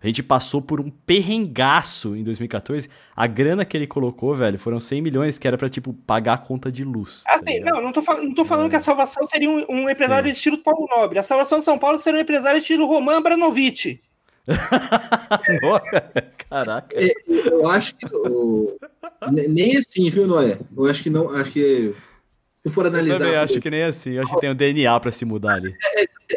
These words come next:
Speaker 3: eu acho que o negócio pra mim é ter trabalho. É o cara, tipo, é ter paciência. O, a questão do Paulo Nobre foi que ele chegou e ele, como tava botando dinheiro, ninguém questionou muito o cara. E ele deixou os caras tra-, eh, trouxe o Matos, trouxe uma galera, deixou os caras trabalhar da maneira que,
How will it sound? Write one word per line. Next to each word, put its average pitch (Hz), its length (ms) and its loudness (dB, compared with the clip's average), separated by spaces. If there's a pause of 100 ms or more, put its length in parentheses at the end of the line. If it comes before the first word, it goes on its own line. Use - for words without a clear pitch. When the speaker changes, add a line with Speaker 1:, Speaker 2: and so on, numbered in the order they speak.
Speaker 3:
eu 180 100 2
acho 208 180 0
que 240 60 -2
o 214 80 2
negócio 185 340 0
pra 208 100 2
mim 202 100 0
é 196 40 0
ter 202 120 0
trabalho. 131 520 -4
É 117 80 -4
o 123 80 0
cara, 139 200 -6
tipo, - 160 -2
é 139 60 4
ter 147 120 -2
paciência. 135 640 0
O, 147 500 0
a 147 60 -10
questão 165 180 0
do 196 100 2
Paulo 151 200 0
Nobre 165 160 0
foi 165 140 0
que 160 120 -2
ele 147 260 2
chegou 151 580 0 (520)
e 165 140 2
ele, 202 320 0 (200)
como 190 160 2
tava 180 180 0
botando 160 320 -2
dinheiro, 147 360 2
ninguém 143 320 2
questionou 151 400 -2
muito 135 240 -2
o - 40 -6
cara. 135 440 -2 (800)
E 175 100 -2
ele 175 240 6
deixou 175 420 2
os 165 120 -2
caras 156 260 -2
tra-, 156 180 -2 (120)
eh, 131 160 4 (100)
trouxe 156 360 0
o 139 60 -2
Matos, 147 380 -2
trouxe 151 260 -2
uma 147 80 0
galera, 143 200 2
deixou 156 200 2
os 160 100 0
caras 151 200 0
trabalhar 143 520 2
da 135 100 0
maneira 135 260 0
que, 139 240 -10